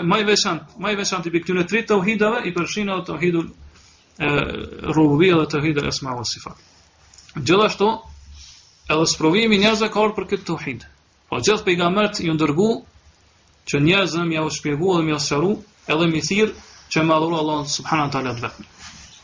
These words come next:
Ky ka qenë misioni i gjithë pejgamberëve. Po spore, spore që kanë fillu davetin kanë qenë "Ubudullaha". Adhuroni vetëm Allahun. Këtë pejgamberët e kanë thirrë.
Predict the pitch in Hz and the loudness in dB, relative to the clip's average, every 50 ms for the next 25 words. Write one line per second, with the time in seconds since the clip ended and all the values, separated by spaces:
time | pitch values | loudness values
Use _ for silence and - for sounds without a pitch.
0 | - - - - - 214 208 220 214 202 214 214 202 185 175 - 208 202 185 175 | -20 -20 -12 -6 -2 0 0 2 0 0 0 -2 -2 -2 -4 -4 -4 -4 -4 -4
1 | 160 170 180 180 - 156 139 139 131 120 117 110 - - - - _ - - - | -2 -2 -2 -2 -2 -4 -4 -4 -6 -8 -8 -10 -12 -14 -20 -20 _ -20 -20 -20
2 | - _ _ - 139 135 - - 214 220 208 202 185 - - 202 - - 220 220 | -20 _ _ -4 -2 -2 0 2 2 4 4 2 0 -2 0 0 0 4 4 4
3 | 214 196 180 - 196 190 208 220 214 208 214 196 196 196 175 160 147 156 165 180 | 4 4 2 0 -2 -2 0 0 0 2 2 2 2 2 2 2 2 2 4 4
4 | 196 196 196 180 160 165 160 151 - 202 220 226 220 - - - - - - - | 4 4 4 2 0 0 0 2 2 2 2 0 -4 -8 -18 -20 -20 -20 -20 -20
5 | - - - _ _ _ _ _ _ _ _ _ _ _ _ _ - 156 160 170 | -20 -20 -20 _ _ _ _ _ _ _ _ _ _ _ _ _ -6 -2 0 0
6 | 147 147 143 139 139 131 127 131 123 117 110 120 123 - 87 - _ _ _ _ | 2 2 0 0 -2 -2 -2 -2 -2 -2 -2 -4 -6 -8 -10 -16 _ _ _ _
7 | _ _ _ _ _ _ _ _ _ _ _ _ - 147 139 131 147 156 165 156 | _ _ _ _ _ _ _ _ _ _ _ _ 0 0 2 2 2 2 2 0
8 | 143 143 151 147 143 131 123 - 123 120 120 110 104 107 104 - - _ _ _ | 0 0 0 -2 -2 -4 -6 -4 -4 -4 -4 -4 -4 -6 -8 -12 -14 _ _ _
9 | - 202 202 185 - 170 160 160 160 175 175 160 - 143 123 123 113 - - - | -2 0 0 0 0 0 0 2 2 0 0 -2 -2 -4 -8 -8 -8 -10 -12 -16
10 | - | -20